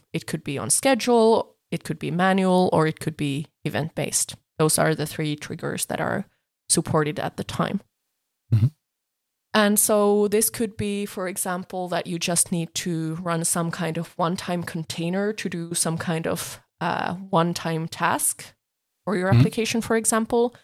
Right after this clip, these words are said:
Speaker 1: You might have a recurring batch job that you need to run, or you could have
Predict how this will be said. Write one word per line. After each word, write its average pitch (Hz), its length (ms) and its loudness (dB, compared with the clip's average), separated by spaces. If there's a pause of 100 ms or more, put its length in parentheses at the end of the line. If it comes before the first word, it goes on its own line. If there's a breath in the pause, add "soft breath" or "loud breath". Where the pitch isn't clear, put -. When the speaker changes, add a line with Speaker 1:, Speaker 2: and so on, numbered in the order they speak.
(540 soft breath)
Speaker 1:
You 190 100 4
might 180 240 4
have 170 380 4
a 165 240 2
recurring 170 800 2
batch 151 340 -2
job 220 380 4
that - 240 -2
you 220 120 4
need 214 220 2
to 233 160 0
run, 226 340 2 (600)
or 175 420 8
you 170 240 4
could - 300 2
have 165 500 2